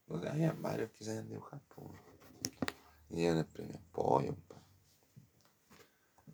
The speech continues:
¿Entendió, no? Entonces yo, compadre, he logrado objetivos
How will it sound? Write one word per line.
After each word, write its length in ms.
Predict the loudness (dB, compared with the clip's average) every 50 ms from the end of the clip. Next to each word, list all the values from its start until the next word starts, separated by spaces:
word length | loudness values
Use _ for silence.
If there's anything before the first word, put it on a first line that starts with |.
| -20 _ _ _ _ _ -20
¿Entendió, 500 | -20 -16 -14 -14 -12 -10 -8 -8 -6 -6
no? 200 | -8 -10 -14 -18 _ _ _ _ -20 -20 -20 _ _ _ _ _ _ _ _ _ _ _ -20 -20 -20 -20 -18 -16 -16 -14 -14 -16 -16 -20 -20 -20 _ _ _ _ _ _ _ _ _ _ _
Entonces 420 | _ 0 2 2 4 2 2 2 2
yo, 180 | 0 0 0
compadre, 460 | -2 -4 -6 -10 _ -4 -2 -2 0
he 40 | 0
logrado 340 | 0 2 2 2 2 2 0
objetivos 600 | -2 -4 -8 -10 -10 -6 -4 -4 -4 -4 -6 -8